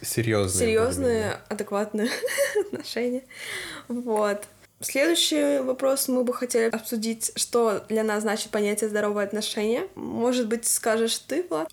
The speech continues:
Speaker 1: Ну, для меня понятие «здоровые отношения», оно на самом деле такое растяжимое, потому что каждый определяет это сам, но мне кажется, что здоровые отношения — это когда вы можете спокойно обсудить все недопонимания или какие-то вопросы, чтобы потом не было недопониманий.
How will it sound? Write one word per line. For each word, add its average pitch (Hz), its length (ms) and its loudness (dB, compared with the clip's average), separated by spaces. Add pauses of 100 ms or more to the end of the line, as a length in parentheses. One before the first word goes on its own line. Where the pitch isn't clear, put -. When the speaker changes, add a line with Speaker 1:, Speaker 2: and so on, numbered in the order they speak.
Speaker 1:
Ну, 120 380 4
для 117 160 4
меня 123 240 4
понятие 131 260 4
«здоровые 117 300 4
отношения», 117 320 0
оно 107 160 2
на 104 80 0
самом 107 240 0
деле 101 260 2
такое 101 480 0 (100)
растяжимое, 107 800 0
потому 104 300 0
что - 220 -4 (240)
каждый 104 320 6
определяет 95 380 0
это 101 80 -2
сам, 151 520 0
но 113 300 2
мне 110 180 2
кажется, 117 300 0
что - 240 0
здоровые 107 300 2
отношения — 120 400 0
это 101 140 -4
когда 98 520 2 (120)
вы 110 140 2
можете 110 260 2
спокойно 113 420 2
обсудить 101 360 -2
все - 220 0
недопонимания 104 880 2
или 98 500 2
какие-то 101 640 -2
вопросы, 107 960 2
чтобы 98 260 -4
потом 98 400 0
не 98 180 4
было 95 140 2
недопониманий. 92 920 -2